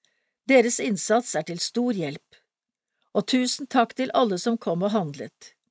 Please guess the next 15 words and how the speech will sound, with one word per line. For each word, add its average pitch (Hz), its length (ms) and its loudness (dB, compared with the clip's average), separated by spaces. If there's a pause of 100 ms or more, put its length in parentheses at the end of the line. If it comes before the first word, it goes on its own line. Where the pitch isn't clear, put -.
(600)
Vi 247 80 4
fikk 262 320 2
inn 254 80 2
hele 220 320 2
seks - 480 -4
tusen 233 480 -2
ni 208 160 -2
hundre 185 320 0
og - 80 -2
syttitre 220 560 0
kroner 233 480 0
som 180 160 -2
i 180 80 -4
sin 208 240 -2
helhet 170 560 -2